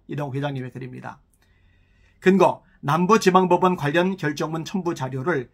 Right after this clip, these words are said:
전광훈 집단이 얼마나 거짓말을 하는지 눈으로 확인시켜드리기 위해 올려드립니다. 대법원 판결, 서울 남부지방법원 판결 등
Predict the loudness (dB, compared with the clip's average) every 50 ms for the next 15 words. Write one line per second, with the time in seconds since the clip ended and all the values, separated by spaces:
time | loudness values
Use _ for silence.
0 | _ _ _ -10 -8 -4 0 2 2 2 2 -2 -4 -4 -4 0 2 2 2 2
1 | 0 -4 -2 0 2 2 2 0 0 -2 -4 -4 -2 -4 -4 0 0 0 0 -2
2 | -4 -8 -8 -8 -2 0 0 0 0 -2 -6 -6 -4 -4 -4 -4 -6 -6 -8 -10
3 | _ _ _ _ _ -8 -6 -6 -2 -2 -2 -2 -4 -2 -2 -2 -2 -2 -4 -6
4 | -8 -8 -8 -8 -8 -8 -8 -8 -10 -10 -14 _ _ -10 -8 -6 -6 -6 -4 -4
5 | -4 -4 -6 -8 _ _ _ _ _ _ -12 -10 -10 -10 -10 -12 -16 -18 -20 -20
6 | _ _ _ _ _ _ _ _ _ _ _ _ _ _ _ _ _ -8 -4 -2
7 | -2 -2 -2 -2 -6 -6 -8 -10 -8 -6 -4 -2 -2 -2 -2 -6 _ _ _ _
8 | _ _ _ _ _ _ _ _ _ -2 0 2 2 2 2 2 4 4 2 2
9 | 2 0 0 0 0 -2 -2 -2 -4 -6 -6 -6 -6 -4 -4 -4 -2 0 0 0
10 | 0 -2